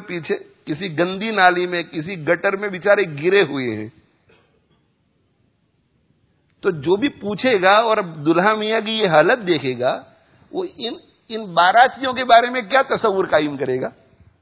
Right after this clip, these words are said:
کہ یہ بارات یہ عجیب ہے کہ جن صاحب کی وجہ سے یہ خوشیاں ان کو ملی ہے، اور جو پوری جماعت کے دلہا میاں ہیں، وہ وہاں گٹر میں پڑے ہوئے ہیں، اور یہ خوب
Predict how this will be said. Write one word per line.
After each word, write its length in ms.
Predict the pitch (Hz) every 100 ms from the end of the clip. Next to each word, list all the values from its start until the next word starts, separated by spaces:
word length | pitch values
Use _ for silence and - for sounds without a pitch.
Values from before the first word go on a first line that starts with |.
| _ _ _ _ _ _ - -
کہ 80 |
یہ 320 | - 269 220 226
بارات 320 | 202 208 269
یہ 120 | 269
عجیب 240 | - 349 427
ہے 120 | 415 508 _ _ _ _ _ _ _ _ _
کہ 60 | - 147
جن 220 | 131 254 240
صاحب 320 | 202 180 214 262 208
کی 100 | 277
وجہ 300 | 226 202 220 -
سے 100 | 254
یہ 160 | 226
خوشیاں 420 | 214 185 180 269 277
ان 180 | 214
کو 100 | 196
ملی 340 | 202 151 139 123
ہے، 120 | 135 - _ _ _ _ _ _ _ _ -
اور 120 | 165
جو 120 | 185 214 -
پوری 260 | 190 233 208 147
جماعت 420 | 160 180 240 233
کے 80 | 240
دلہا 340 | 175 196 247
میاں 260 | 277 277 240
ہیں، 120 | 285
وہ 200 | 269 247
وہاں 180 | 277 262
گٹر 300 | 247 226 285
میں 120 | 311 277
پڑے 160 | 226 220
ہوئے 220 | 202 202
ہیں، 80 | 226
اور 160 | 240 220
یہ 240 | 226 240 196 - _ _ _ _ _ _ _ - - _ _ _ _ _ _ _ _ _ _ _ _ _ _ _ - _ _ _ -
خوب 320 | - 196